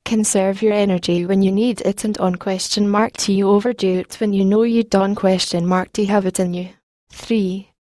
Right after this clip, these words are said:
Keep warm. Staying warm is one of the easiest ways to ward off pain, so don't question mark T be afraid to invest in quilts,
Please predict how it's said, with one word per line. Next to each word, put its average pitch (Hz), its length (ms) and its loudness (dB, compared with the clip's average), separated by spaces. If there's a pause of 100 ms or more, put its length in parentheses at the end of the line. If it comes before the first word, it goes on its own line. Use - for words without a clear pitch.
(100)
Keep 269 320 -2
warm. 185 380 0 (460)
Staying 254 500 0
warm 185 240 2
is 180 160 -4
one 190 120 2
of 185 120 -2
the - 180 -2
easiest 220 400 -2
ways 185 300 2
to - 160 -4
ward 226 280 4
off 226 260 -2
pain, 175 280 -4 (220)
so - 300 0
don't 226 320 0
question 202 500 0
mark 208 240 0
T 208 160 2
be 202 180 0
afraid 196 460 0
to 202 120 -2
invest 185 500 -2
in 196 180 0
quilts, - 520 -2